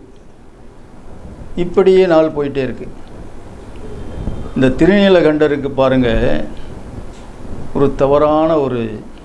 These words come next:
அதாவது நேரம் சரியில்லைன்னா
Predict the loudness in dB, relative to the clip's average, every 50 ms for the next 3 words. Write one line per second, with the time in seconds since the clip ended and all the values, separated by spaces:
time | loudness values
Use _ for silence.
0 | -14 -14 -14 -14 -14 -8 -2 0 2 4 4 2 2 0 0 0 -2 -4 -8 -12
1 | -16 -18 -18 -18 -18 -16 -16 -14 -12 -12 -12 -10 -10 -8 -8 -8 -6 -8 -8 -8
2 | -10 -10 -10 -10 -10 -6 -2 2 4 4 4 6 4 4 4 2 2 2 4 4
3 | 4 4 4 4 2 2 4 4 4 4 4 2 0 -2